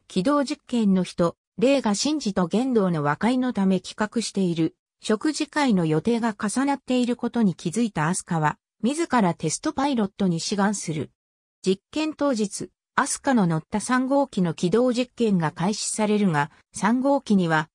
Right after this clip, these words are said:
使徒が侵入しており、暴走、周囲を吹き飛ばす、大爆発を起こす。玄道は、エヴァ三号機を、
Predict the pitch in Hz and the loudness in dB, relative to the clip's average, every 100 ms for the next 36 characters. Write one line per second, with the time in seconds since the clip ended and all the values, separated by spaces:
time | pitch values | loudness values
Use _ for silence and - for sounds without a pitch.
0 | _ - - - 269 190 - 202 233 233 | _ -10 -8 -4 -2 -2 0 0 2 2
1 | 226 208 - 208 190 151 - _ _ 160 | 0 -2 -2 0 2 0 -4 _ _ 2
2 | 208 233 220 202 180 - _ - - 339 | 2 2 2 2 0 -6 _ -8 0 2
3 | 320 208 170 - - - 220 214 - 151 | 2 2 0 -4 -18 -4 0 0 0 -4
4 | - _ 185 240 262 277 240 208 202 180 | -8 _ 0 2 0 -2 -2 -2 0 2
5 | 165 - 156 - - - _ _ _ _ | 2 0 -4 -4 -10 -16 _ _ _ _
6 | _ 240 302 262 185 170 160 - _ _ | _ 0 0 0 0 2 0 -2 _ _
7 | 254 247 196 202 254 254 277 - 180 170 | 0 0 0 0 2 2 0 -2 -2 0
8 | 160 | -2